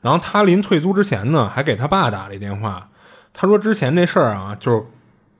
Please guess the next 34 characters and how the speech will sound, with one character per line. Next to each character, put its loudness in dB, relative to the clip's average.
就 0
是 0
他 -2
跟 2
这 2
个 0
讲， -10
跟 -4
那 0
个 0
讲， -10
但 -2
是 -2
从 -6
来 0
没 -2
跟 -4
他 -2
爸 -6
妈 -4
提 -12
过。 -6
他 -2
爸 0
听 0
完 4
以 0
后 2
呢， -8
骂 0
了 -8
他 -8
一 -6
顿， -8